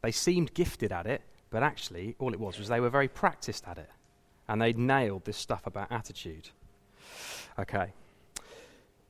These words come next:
If you're worried about not being equipped, or if you're thinking, "I'm no good at this, I can't do it," here's some other things that hospitality is not.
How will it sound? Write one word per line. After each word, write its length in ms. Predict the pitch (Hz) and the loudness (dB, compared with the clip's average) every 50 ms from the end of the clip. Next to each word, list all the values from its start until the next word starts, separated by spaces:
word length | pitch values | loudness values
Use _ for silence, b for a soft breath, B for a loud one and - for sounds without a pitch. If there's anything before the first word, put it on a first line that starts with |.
| _ _ _ _ _ _ _ _ _ _ _ _ _ _ _ _ | _ _ _ _ _ _ _ _ _ _ _ _ _ _ _ _
If 140 | - 170 - | 0 4 6
you're 80 | 208 196 | 8 10
worried 240 | 202 202 202 190 180 | 12 12 12 12 12
about 260 | 185 180 170 143 156 | 12 10 10 10 8
not 180 | 175 175 - | 6 6 8
being 160 | - 175 165 156 | 8 6 6 6
equipped, 560 | 143 - - 202 196 - - - - - B B B B B B B B | 4 6 8 8 8 8 6 2 -2 -4 B B B B B B B B
or 180 | - 143 139 143 | 4 6 6 6
if 100 | 151 - | 6 4
you're 80 | 151 - | 2 4
thinking, 380 | - 165 147 - 156 147 143 | 4 4 4 4 4 4 6
"I'm 120 | 135 135 147 | 6 6 8
no 120 | 143 135 | 6 6
good 220 | 123 - 180 180 | 8 8 6 8
at 60 | 170 - | 8 6
this, 200 | 165 156 - - - | 6 4 2 0 -4
I 60 | 113 | -6
can't 300 | - - 147 131 120 - | 2 4 4 4 4 6
do 160 | - 165 165 | 6 8 8
it," 200 | 170 165 - b b b b b b | 8 6 4 b b b b b b
here's 220 | - - 202 214 - | 8 10 10 10 10
some 160 | - 202 190 | 8 8 8
other 180 | 190 190 165 151 | 8 8 8 4
things 340 | - - 107 98 98 95 | 4 2 2 2 2 0
that 100 | - 113 | -2 -2
hospitality 600 | 107 120 - - 120 - 135 123 113 104 - 117 | -2 -2 -4 -4 -4 0 2 2 2 2 0 -2
is 80 | 107 95 | 0 2
not. 280 | 117 117 98 82 76 | 2 2 2 0 -2